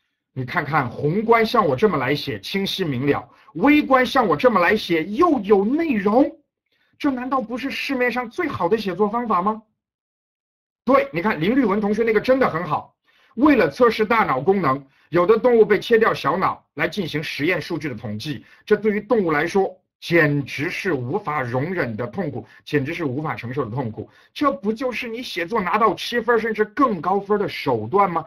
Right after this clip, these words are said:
考官也喜欢看这种故事一样的，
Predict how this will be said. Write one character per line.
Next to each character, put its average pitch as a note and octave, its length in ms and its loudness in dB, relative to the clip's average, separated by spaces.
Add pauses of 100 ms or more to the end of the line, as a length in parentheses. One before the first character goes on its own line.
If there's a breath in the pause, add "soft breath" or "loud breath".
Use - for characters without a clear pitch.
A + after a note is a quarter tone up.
(260 loud breath)
考 D#3 240 -2
官 A#3+ 240 0
也 A#3 120 -2
喜 C3 480 -10
欢 B3 280 -8
看 A#3+ 180 -6
这 G#3+ 140 0
种 C#3+ 360 -2 (1000)
故 F4+ 240 4
事 D3 260 -4
一 C3 80 -2
样 E3 240 0
的， E3+ 260 -4